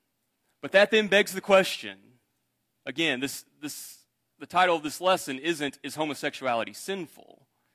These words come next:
But once we establish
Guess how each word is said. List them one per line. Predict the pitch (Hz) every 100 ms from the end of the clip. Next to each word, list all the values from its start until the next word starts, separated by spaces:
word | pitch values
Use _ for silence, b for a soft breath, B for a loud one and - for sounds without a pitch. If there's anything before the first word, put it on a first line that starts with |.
| _ _ _ _ _ _ _ _ _ _ _ _ _ _ _ _ -
But | 143
once | 190 214
we | 208
establish | 165 - 196 208 220 170 147 135 -